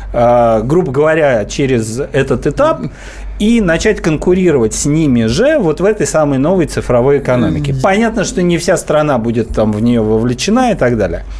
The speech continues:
Speaker 1: А, значит, е-,
Speaker 2: Цифровая
Speaker 1: опять же
Speaker 2: экономика, это не цифровой каб-, это, простите, не цифровые буханки хлеба.
Speaker 1: Несомненно.
Speaker 2: Цифровая экономика — это комбайн-робот, общающийся с, с, с, э, извините, так сказать,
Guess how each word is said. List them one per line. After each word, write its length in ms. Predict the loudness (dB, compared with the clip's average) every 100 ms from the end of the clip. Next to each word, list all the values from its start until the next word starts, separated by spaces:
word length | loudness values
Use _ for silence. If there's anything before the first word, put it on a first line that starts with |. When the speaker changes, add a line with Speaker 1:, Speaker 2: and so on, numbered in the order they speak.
| -12 -10 -10 -10 -12 -14 -14 -14 -14 -12 -6
Speaker 1:
А, 800 | 0 2 4 4 2 2 2 0 -2
значит, 380 | -2 -2 -4 -6
е-, 280 | -6 -6 -4
Speaker 2:
Цифровая 360 | 0 2 2
Speaker 1:
опять 140 | 2 0
же 60 | 0
Speaker 2:
экономика, 360 | 0 0 2
это 80 | 0
не 60 | 0
цифровой 480 | 0 0 0 0 0
каб-, 220 | 0 0
это, 240 | 2 0
простите, 440 | 0 2 2 2 0
не 80 | 0
цифровые 440 | 0 0 2 2
буханки 460 | 0 0 -2 -2 -4
хлеба. 480 | 0 0 0 -2 -2
Speaker 1:
Несомненно. 180 | 0 2 2 2 2
Speaker 2:
Цифровая 220 | 2 0
экономика — 580 | 0 0 2 2 0 -2
это 280 | 0 0 0 -2 -2
комбайн-робот, 920 | 0 2 2 2 2 2 0 -2 -6 -12 -12 -8
общающийся 880 | -2 -2 0 2 2 2 -2 -4 -4
с, 60 |
с, 260 | -4 -2 -2
с, 140 | 0
э, 380 | 2 4 4 2
извините, 400 | 0 0 0 -2
так 120 | -6
сказать, 380 | -2 -2 -2